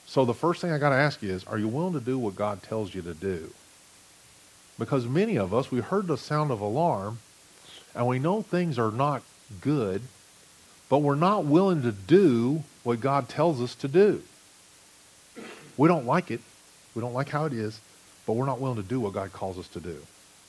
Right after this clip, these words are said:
But Isaiah thirty-four in verse sixteen, it says, "Search from the book of the Lord and read, not one of these shall fail." What's he talking about? He's talking about all the prophecies up to this point. All the promises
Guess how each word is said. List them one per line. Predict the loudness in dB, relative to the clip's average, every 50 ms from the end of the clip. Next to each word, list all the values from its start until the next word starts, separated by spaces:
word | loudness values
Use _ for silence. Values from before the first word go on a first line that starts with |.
| -20 -20 -20 -20 -20 -20 -20 -20 -20 -20 -20 -20 -10 -4
But | -2 -2
Isaiah | 0 2 2 2 2
thirty-four | 4 4 2 2 2 0 0 0 2 4 4 4 4 2 0 -4 -12 -20 -20 -20 -14 -10
in | -4
verse | -2 -2 -2 -2
sixteen, | -4 -6 -6 -6 -4 -4 -4 -4
it | -2
says, | -2 -4 -4 -4 -8 -16 -20 -20 -20 -20 -20 -20 -20 -20
"Search | -16 -12 -2 0 0 0 0 -4
from | -6 -4 -2 0 2
the | 0
book | 0 0 2 2 2 2 2 0
of | -2 -2
the | 0
Lord | 0 0 0 0 0 0
and | -2 -4 -6 -4 -2
read, | -2 -2 -2 -4 -6 -10 -14 -20 -20 -12 -2
not | 0 0 0 0 0
one | 0 0 2 2
of | 2 2
these | 0 0 -2 -2
shall | -2 -4 -4 -4
fail." | -4 -4 -2 0 0 0 0 -2 -4 -8 -12 -18 -10 -8
What's | -8 -8 -8
he | -10
talking | -12 -6 -6 -6 -6 -6 -10 -12
about? | -10 -10 -8 -8 -8 -12 -16 -20 -20 -20 -20 -20 -20 -20 -20 -20 -20 -20 -20 -20 -20 -12
He's | -12 -10 -4
talking | -2 -2 0
about | 2 2 0 0
all | 2 2 4 4 4
the | 4 2
prophecies | 0 -2 -4 0 2 4 4 2 2 -2 -6 -6 -6 -4 -4 -4 -4 -6 -8 -14 -20 -20 -20 -20 -20 -20 -20 -20 -20 -20 -4 0
up | 0 0 0 0
to | -2
this | 0 0 0 -2
point. | -4 -6 -4 -4 -4 -4 -6 -10 -18 -20 -20 -20 -20 -20 -20 -20 -20 -20 -20 -20 -20 -20 -20 -20 -20 -20 -20 -20 -6 0
All | 4 4 6 6
the | 4 2
promises | -2 -2 -2 0 2 2 2 0 -2 -4 -4 -6 -6 -6 -8